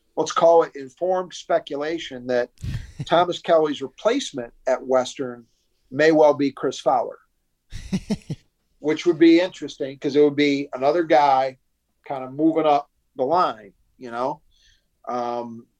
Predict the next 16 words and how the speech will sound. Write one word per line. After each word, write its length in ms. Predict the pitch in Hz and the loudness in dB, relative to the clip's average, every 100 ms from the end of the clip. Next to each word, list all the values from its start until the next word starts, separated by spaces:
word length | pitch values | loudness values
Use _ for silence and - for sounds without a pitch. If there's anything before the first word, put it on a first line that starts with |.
| _ - | _ 0
I 120 | 135 | 2
think 120 | 131 | 2
Western 440 | 139 151 - 160 143 | 4 2 2 -8 -8
is 160 | 139 | -10
probably 440 | - 160 147 143 131 | 0 2 2 2 -2
a 60 | |
little 200 | 135 165 | 0 -2
bit 140 | 170 165 | -2 -6
of 60 | |
a 20 | 147 | -8
step 320 | - 156 143 | -4 -2 0
up 160 | 143 - | -2 -4
from 180 | _ 139 | _ -12
Northern 360 | 135 131 131 131 | -4 -2 -2 -4
Arizona, 640 | 127 127 117 110 107 113 _ _ _ _ _ _ _ _ | -4 -4 -6 -10 -8 -10 _ _ _ _ _ _ _ _
uh, 460 | 120 120 113 117 | 2 4 4 2